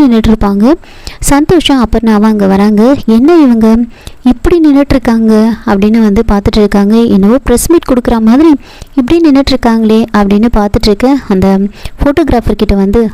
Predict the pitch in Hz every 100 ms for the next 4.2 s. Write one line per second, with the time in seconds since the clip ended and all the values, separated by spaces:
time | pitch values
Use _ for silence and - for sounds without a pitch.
0 | 214 208 208 180 - 196 247 339 247 -
1 | 180 190 202 202 247 330 311 254 269 262
2 | 247 247 240 277 - - - 226 214 226
3 | 233 233 - 254 226 214 208 220 208 208
4 | 226 285